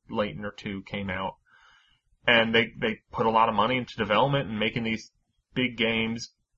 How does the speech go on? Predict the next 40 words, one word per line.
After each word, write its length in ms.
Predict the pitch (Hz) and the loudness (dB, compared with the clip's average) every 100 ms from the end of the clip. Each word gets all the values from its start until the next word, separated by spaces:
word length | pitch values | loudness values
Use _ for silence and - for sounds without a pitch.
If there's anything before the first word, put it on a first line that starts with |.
| _ _ _ _ - | _ _ _ _ 0
I 80 | |
know, 200 | 135 135 | 4 6
uh, 100 | 127 | 6
Ni 220 | 117 127 131 | 4 2 4
no 120 | 123 | 2
Kuni, 580 | - 120 120 117 117 _ - | 2 -4 -2 -4 -6 _ -8
the, 380 | 113 110 107 - | -4 -2 -4 -6
the 220 | 107 107 _ - | -10 -12 _ -10
thing 140 | 113 | -8
that 100 | 104 | -6
they 80 | 110 | -6
did 180 | 107 104 | -6 -8
with 80 | |
Studio 300 | - 113 107 | -10 -8 -8
Ghibli, 480 | 104 110 101 104 101 - _ _ - | -6 -6 0 0 0 -4 _ _ -16
kinda 340 | - 131 165 170 | -8 -4 -2 0
didn't 200 | 175 160 | -2 2
really 200 | 165 160 | 4 4
do 180 | 147 | 2
as 140 | 151 139 | 0 4
well 380 | 143 143 143 - | 6 6 4 0
as 140 | 123 | -2
they 100 | 117 | -4
thought, 480 | - 113 120 120 - | 0 2 4 2 -2
and 140 | - 117 | -4 -2
I 60 | |
think, 340 | 110 123 120 117 | -2 -4 -2 0
uh, 240 | 107 113 | 2 2
they've, 300 | 117 120 113 | 0 -4 -4
they've 160 | 123 123 | -6 -4
been 160 | 117 | -6
having 400 | 117 117 113 110 | -4 -4 -2 -6
to 40 | 104 | -6
deal 300 | 113 110 107 | -2 -2 -2
with, 200 | 107 - | -4 0
a 80 | 135 | 4
little 260 | 147 135 | 6 6
bit 260 | 131 135 - | 4 0 0
with, 200 | 131 - _ - | -6 -6 _ -4
uh, 320 | 120 120 | -2 -2